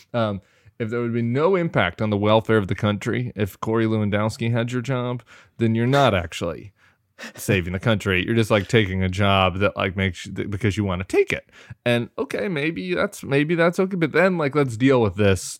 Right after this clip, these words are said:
question on the merits, right? Of, of the reality of why you're taking this job. It's not to, you know, help Jane in Kansas. You know, I don't think that it would have mattered, really. Um, and the thing is that I wanted to write about this 'cause it, it became, this rationalization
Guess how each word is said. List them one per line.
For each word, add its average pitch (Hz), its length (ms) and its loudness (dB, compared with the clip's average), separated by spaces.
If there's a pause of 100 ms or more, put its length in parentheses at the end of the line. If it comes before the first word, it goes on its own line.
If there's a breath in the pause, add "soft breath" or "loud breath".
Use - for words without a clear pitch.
(140)
question 101 640 0
on 101 220 0
the 90 60 -4
merits, - 600 -8
right? 98 400 -2
Of, 107 220 -4
of 104 340 -4
the 107 120 0
reality 104 500 0
of - 80 -10
why 82 100 -10
you're 80 120 -10
taking - 280 -14
this - 140 -12
job. - 260 -8
It's 110 160 -10
not 123 360 -2
to, 98 280 -4
you 104 100 -6
know, 90 140 -8
help 92 380 -6 (580 soft breath)
Jane 92 320 -2
in 98 140 -8
Kansas. - 680 -6
You 113 100 -4
know, 92 200 -2
I 98 200 -4
don't 101 220 -6
think 104 240 -4
that 95 200 -4 (500 loud breath)
it 101 80 -4
would 101 160 2
have 95 140 0
mattered, 85 480 -4
really. 76 440 -10
Um, 104 460 -2
and 113 320 -4 (240 loud breath)
the 120 240 -2
thing 151 300 -2
is 151 320 -2
that 107 260 -2 (640)
I 127 60 4
wanted 117 140 4
to 127 60 6
write 147 160 6
about 165 120 2
this 113 140 -4
'cause 110 260 -4
it, 120 200 0
it 113 340 -4
became, 110 800 -2
this 120 220 -4
rationalization 101 920 -4